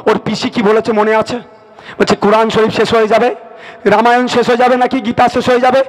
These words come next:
বাইবেল শেষ হয়ে যাবে। এখানে যারা ধর্মপ্রাণ মুসলমানরা আছেন, এই মাইকের আওয়াজ যাদেরকে যাচ্ছি, যাচ্ছে যারা শুনছেন, সে তৃণমূলের কর্মী হলেও জবাব দেবেন, পৃথিবী থেকে কোরআন শরীফ শেষ হবে? এ বলেন। আর ওর পিসি কি বলেছে?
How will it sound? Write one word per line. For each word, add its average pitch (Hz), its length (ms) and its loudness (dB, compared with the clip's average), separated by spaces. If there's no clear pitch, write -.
বাইবেল 262 400 2
শেষ 254 240 -2
হয়ে 269 160 2
যাবে। 285 160 2
এখানে 277 300 0
যারা 277 160 2
ধর্মপ্রাণ 277 540 2
মুসলমানরা 277 640 2
আছেন, 294 320 2
এই 302 60 4
মাইকের 311 340 2
আওয়াজ 311 320 2
যাদেরকে 311 360 0
যাচ্ছি, 311 340 0
যাচ্ছে 311 340 0
যারা 311 180 2
শুনছেন, 330 480 2
সে 349 140 0
তৃণমূলের 330 500 2
কর্মী 330 320 0
হলেও 330 220 4
জবাব 339 340 2
দেবেন, 349 260 2
পৃথিবী 339 320 0
থেকে 330 240 0
কোরআন 320 340 2
শরীফ 302 320 0
শেষ 277 220 -2
হবে? 302 180 4
এ 330 160 4
বলেন। 370 420 4
আর 190 100 2
ওর 208 160 2
পিসি 233 280 0
কি 254 120 2
বলেছে? 233 340 2